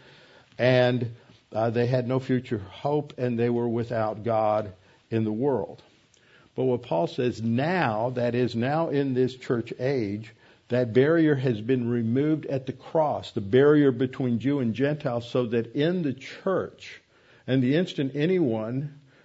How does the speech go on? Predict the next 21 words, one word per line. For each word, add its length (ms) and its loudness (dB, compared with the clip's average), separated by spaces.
whether 360 2
they 360 2
are, 600 0
uh, 260 -2
whether 320 0
they 300 2
are 440 -2
Asian, 640 2
whether 340 -2
they 320 0
are 280 -2
European, 880 -2
whether 320 -6
they're 340 -6
African, 800 -2
whether 320 -4
they're 280 -6
blend, 440 -6
whatever 500 -4
they 200 -2
are, 260 -4